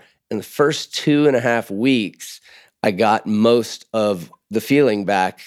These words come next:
throughout my body. So I, of course, had to work more on the legs. The legs are always last to come back whenever you're dealing with a spinal injury, especially one up in the cervical area, 'cause it's furthest away. So,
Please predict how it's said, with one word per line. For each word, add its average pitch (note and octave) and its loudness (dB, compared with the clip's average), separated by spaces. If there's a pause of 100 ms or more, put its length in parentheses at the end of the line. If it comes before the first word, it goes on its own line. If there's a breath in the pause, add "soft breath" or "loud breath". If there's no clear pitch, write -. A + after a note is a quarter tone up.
throughout G#2+ 0
my F2+ -4
body. F2+ 0 (400 soft breath)
So G2+ 0
I, A2+ 2
of G2+ 0
course, B2+ 2
had A#2 0
to A2 0
work G#2+ 0
more A2 2
on G2+ 0
the F2+ -4
legs. A2+ 0
The G#2 -6
legs F#2+ 0
are D2+ -6
always A2 2
last G2+ 0
to F#2+ -10
come F#2 -2
back F#2+ 0
whenever F#2+ -2
you're F#2 0
dealing F#2+ 2
with E2 -2
a - -8
spinal G#2 0
injury, F#2+ 0
especially F#2 -4
one E2+ -2
up E2+ -4
in D#2+ -4
the C#2+ -6
cervical F2+ -2
area, D#2+ 0
'cause F#2+ -8
it's - -8
furthest - -2
away. D#2+ 0
So, - -10